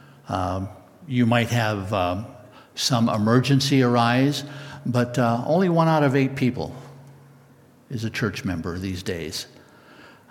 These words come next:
Um, I was thinking as I was preparing this, I have a street where I live, and there are, it's a small street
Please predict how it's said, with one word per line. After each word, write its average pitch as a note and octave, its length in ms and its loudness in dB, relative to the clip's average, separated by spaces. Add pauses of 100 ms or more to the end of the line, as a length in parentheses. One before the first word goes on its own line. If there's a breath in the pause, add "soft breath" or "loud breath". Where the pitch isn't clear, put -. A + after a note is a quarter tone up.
Um, A#2+ 180 -12 (1000 loud breath)
I C3 120 4
was C#3 220 4
thinking C3+ 340 4
as A#2+ 160 2
I A2+ 120 2
was G#2+ 180 -2
preparing A#2 520 -2
this, G2+ 300 -2 (160)
I B2 140 2
have C3 160 2
a B2+ 80 2
street G#2+ 440 -4
where A2 160 0
I B2 100 2
live, G#2 320 0
and A2 160 0
there G#2+ 160 2
are, G#2 160 0
it's B2+ 180 -2
a A#2+ 80 0
small G#2 380 0
street - 340 -8